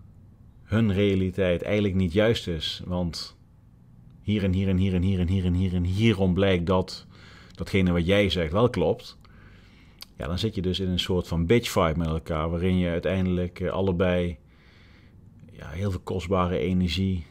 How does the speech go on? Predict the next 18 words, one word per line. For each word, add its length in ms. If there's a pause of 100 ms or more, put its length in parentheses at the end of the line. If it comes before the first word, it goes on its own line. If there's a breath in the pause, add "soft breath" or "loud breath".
verloren 540
gaat. 460
Terwijl 260
je, 120
denk 260
ik, 280 (1200 loud breath)
eh, 180
op 140
het 100
moment 220
dat 120
je 100
oordeelloos 520
luistert 500
en 380 (180)
de 180
ander 560 (200)
compleet 840